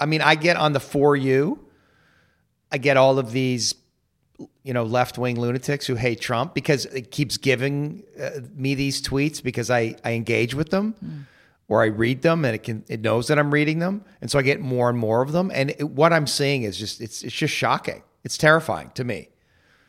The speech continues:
Speaker 1: They fucking hate Trump. They hate Trump supporters. They feel like they're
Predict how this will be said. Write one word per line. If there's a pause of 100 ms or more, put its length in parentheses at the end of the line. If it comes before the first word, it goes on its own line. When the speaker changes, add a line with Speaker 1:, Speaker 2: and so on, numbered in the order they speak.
(920)
Speaker 1:
They
fucking
hate
Trump.
They
hate
Trump
supporters.
They
feel
like
they're